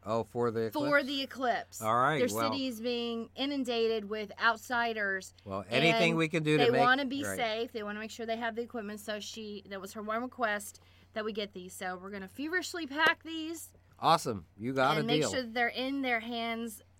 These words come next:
Speaker 2: by the
Speaker 1: Absolutely.
Speaker 2: twenty-first.
Speaker 1: There's nothing more than I,
Speaker 2: No
Speaker 1: that
Speaker 2: problem.
Speaker 1: I like to, to keeping our,
Speaker 2: Well,
Speaker 1: keep our law enforcement officers safe.
Speaker 2: Absolutely. And, and help them keep others safe, too.
Speaker 1: That's right.
Speaker 2: So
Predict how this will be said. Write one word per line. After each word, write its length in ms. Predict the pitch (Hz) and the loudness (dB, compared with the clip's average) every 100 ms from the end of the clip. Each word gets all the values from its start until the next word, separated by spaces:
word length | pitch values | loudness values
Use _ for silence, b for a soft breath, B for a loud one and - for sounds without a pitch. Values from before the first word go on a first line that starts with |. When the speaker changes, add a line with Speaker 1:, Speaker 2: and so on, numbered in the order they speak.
| _ | _
Speaker 2:
by 640 | 185 190 190 190 196 196 - | -6 -2 0 -2 -4 -8 -6
the 80 | 120 | -2
Speaker 1:
Absolutely. 560 | 135 - 135 110 85 | -2 0 0 2 0
Speaker 2:
twenty-first. 200 | 80 98 | -2 -2
Speaker 1:
There's 120 | 104 | 0
nothing 260 | 123 139 147 | 2 2 2
more 260 | 139 135 127 | 2 2 4
than 120 | 120 | 4
I, 140 | 117 | 4
Speaker 2:
No 160 | 226 247 | 6 4
Speaker 1:
that 60 | 247 | 4
Speaker 2:
problem. 280 | 262 202 143 | 2 4 6
Speaker 1:
I 120 | 175 | 4
like 320 | 156 143 139 | 6 2 0
to, 340 | 123 110 101 98 | -4 -4 -4 -8
to 140 | - 98 | -8 -8
keeping 380 | - 131 131 120 | -4 -4 -4 -4
our, 180 | 113 143 | -4 -2
Speaker 2:
Well, 60 | |
Speaker 1:
keep 220 | 160 156 | -2 2
our 400 | 143 131 120 117 104 | 4 6 6 4 0
law 200 | 117 123 | 0 0
enforcement 560 | 104 117 107 110 101 101 | -2 -4 -4 -6 -8 -2
officers 460 | 147 214 92 220 | 0 0 -2 -4
safe. 100 | 214 | -4
Speaker 2:
Absolutely. 360 | 202 185 180 180 | -6 -8 -10 -10
And, 280 | 220 226 233 | -6 -6 -4
and 320 | 226 233 233 | -2 -2 -4
help 260 | 214 220 226 | -4 -4 -4
them 220 | 240 247 | -6 -6
keep 240 | - 247 | -8 -10
others 280 | 339 440 208 - | -8 -8 -8 -10
safe, 240 | 196 208 | -12 -12
too. 140 | - 202 | -8 -8
Speaker 1:
That's 100 | 165 | -8
right. 160 | 175 B B B | -10 B B B
Speaker 2:
So 400 | 269 247 240 | 2 4 4